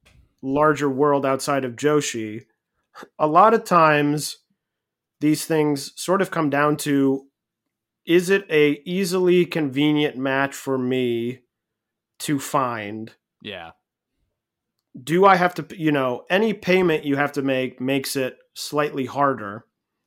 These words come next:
Speaker 1: You know, Stardom has Stardom World, which is good because, you know, there is payment there, but you can just point and go, "Oh, it's there, it's on demand, it's good quality,"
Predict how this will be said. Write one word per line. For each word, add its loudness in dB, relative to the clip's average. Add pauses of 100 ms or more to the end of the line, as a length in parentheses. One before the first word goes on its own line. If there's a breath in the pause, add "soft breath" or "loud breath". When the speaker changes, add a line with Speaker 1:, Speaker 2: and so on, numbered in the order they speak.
(300)
Speaker 1:
You -2
know, 0
Stardom 2
has -2 (800)
Stardom 0
World, 6
which -2
is -2
good 2
because, -2 (100)
you -6
know, -6
there -2
is -2
payment -2
there, -2
but -4
you 0
can -6
just -8
point -4
and -4
go, -6
"Oh, 2
it's -4
there, 2
it's -6
on 0
demand, 0
it's -8
good -6
quality," 0